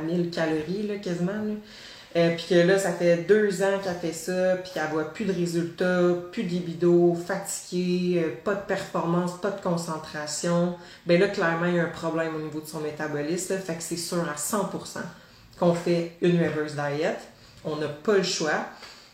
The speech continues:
Fait que, euh, on augmente progressivement, euh, les calories. Puis quand on fait ça, ben le but, c'est que, euh, euh, on veut pas nécessairement trop bumper son poids. Il y en a que oui, ils vont prendre quelques livres. Il y en a d'autres que le poids va être,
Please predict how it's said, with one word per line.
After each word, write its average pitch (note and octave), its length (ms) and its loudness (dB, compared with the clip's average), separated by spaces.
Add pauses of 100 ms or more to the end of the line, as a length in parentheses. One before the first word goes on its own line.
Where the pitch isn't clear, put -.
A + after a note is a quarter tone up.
(200)
Fait D#3+ 260 2
que, E3 60 0
euh, D#3+ 200 2 (240)
on F3 140 6
augmente E3+ 400 4
progressivement, D#3+ 800 -4 (320)
euh, C#3+ 360 -2
les E3 100 -2
calories. D#3 640 -2 (260)
Puis F3+ 320 -2
quand F#3 180 4
on F3 60 2
fait E3+ 220 0
ça, F#3+ 320 0
ben D#3+ 260 0
le D#3 120 0
but, E3+ 320 -2
c'est E3+ 240 -4
que, - 160 -4
euh, D3+ 680 0 (1160)
euh, C#3+ 200 -2 (140)
on E3 140 2
veut E3 160 2
pas F3 140 4
nécessairement E3 680 0 (120)
trop F#3 220 -2
bumper E3 520 0
son F3 180 -2
poids. F3 320 0
Il F#3 60 2
y - 20 2
en F3 80 2
a G3 80 0
que F#3+ 140 -2
oui, E3+ 220 0
ils F3 40 0
vont E3+ 160 0
prendre E3 500 -6
quelques E3 480 -2
livres. E3+ 320 -4 (340)
Il D#3+ 60 -2
y E3 40 0
en E3 40 4
a E3+ 40 2
d'autres G3 220 4
que F#3 80 2
le E3 60 4
poids F3+ 200 2
va E3 160 2
être, D#3 100 -4